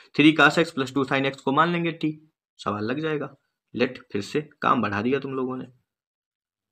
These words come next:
थ्री cos x plus टू sin x बराबर कितना? टी। तो इसका क्या करेंगे हम लोग?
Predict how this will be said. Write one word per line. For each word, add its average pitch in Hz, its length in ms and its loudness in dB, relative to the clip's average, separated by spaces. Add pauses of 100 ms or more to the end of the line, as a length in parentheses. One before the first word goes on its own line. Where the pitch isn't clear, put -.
(160)
थ्री 131 520 0
cos 107 320 0
x - 220 -6 (2250)
plus 104 280 -2 (100)
टू 123 140 4 (2250)
sin 101 400 0
x - 180 -14 (280)
बराबर 117 320 4
कितना? 135 300 -2 (1080)
टी। 170 160 4 (1400)
तो 101 500 -2
इसका 135 360 6 (240)
क्या 139 220 0
करेंगे 104 300 -2
हम 98 160 -6
लोग? 98 240 -10